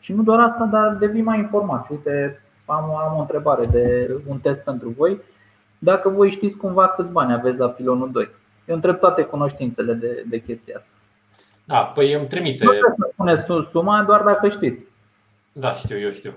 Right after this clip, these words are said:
Speaker 2: Îmi
Speaker 1: Știți de
Speaker 2: trimite cam
Speaker 1: câte
Speaker 2: de două ori pe an, îmi trimite un e-mail.
Speaker 1: Știți de câte ori a-,
Speaker 2: Administratorul ăsta.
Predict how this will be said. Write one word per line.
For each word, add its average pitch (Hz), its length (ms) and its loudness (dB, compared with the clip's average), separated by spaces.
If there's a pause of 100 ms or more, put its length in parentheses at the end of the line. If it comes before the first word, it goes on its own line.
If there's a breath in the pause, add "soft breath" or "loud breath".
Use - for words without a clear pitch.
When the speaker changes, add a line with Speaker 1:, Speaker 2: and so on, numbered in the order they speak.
(280)
Speaker 2:
Îmi 127 120 -14
Speaker 1:
Știți 165 180 0
de - 60 -
Speaker 2:
trimite 165 200 0
cam - 100 -2
Speaker 1:
câte - 120 2
Speaker 2:
de 110 60 -4
două 135 180 6
ori 123 120 0
pe - 80 0
an, 120 240 0
îmi 120 160 -14
trimite 117 400 -14 (440)
un 104 100 -14
e-mail. 104 360 -8 (640)
Speaker 1:
Știți 147 240 -4
de 156 100 2
câte 151 280 -4
ori 151 180 2
a-, 156 40 4
Speaker 2:
Administratorul 147 520 0
ăsta. - 140 -20